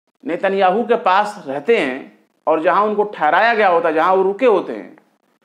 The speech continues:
उस तेल अवीव में एंटनी ब्लिंकन के पास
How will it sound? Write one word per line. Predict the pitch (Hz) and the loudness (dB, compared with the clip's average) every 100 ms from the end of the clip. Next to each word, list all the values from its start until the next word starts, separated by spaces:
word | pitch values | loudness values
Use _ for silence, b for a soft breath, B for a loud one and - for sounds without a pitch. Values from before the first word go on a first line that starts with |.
| _ _ _ _ | _ _ _ _
उस | 240 240 - | -4 -4 0
तेल | 208 202 | 4 4
अवीव | 175 220 247 233 | 2 0 0 0
में | 247 254 262 - - | 2 0 -2 -14 -12
एंटनी | 156 180 202 233 | -8 -6 -6 -6
ब्लिंकन | 156 135 175 185 202 233 226 | -6 -6 -4 -4 -4 -2 -4
के | 233 240 240 262 - _ _ _ _ _ | -4 -2 -2 -6 -20 _ _ _ _ _
पास | 180 202 240 247 - | 0 2 2 -2 -8